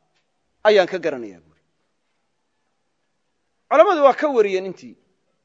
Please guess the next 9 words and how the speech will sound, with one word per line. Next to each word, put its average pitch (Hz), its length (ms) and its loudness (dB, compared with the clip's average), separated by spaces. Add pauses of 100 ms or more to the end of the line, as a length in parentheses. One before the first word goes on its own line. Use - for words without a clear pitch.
(880)
Ya. 180 260 2 (1600)
Wa 247 80 2
kadhalika 311 540 6
axaadiista 262 640 2
kale 247 260 0
ee 240 180 2
uu 226 140 -2
ka 285 160 4
warinaayo 262 680 4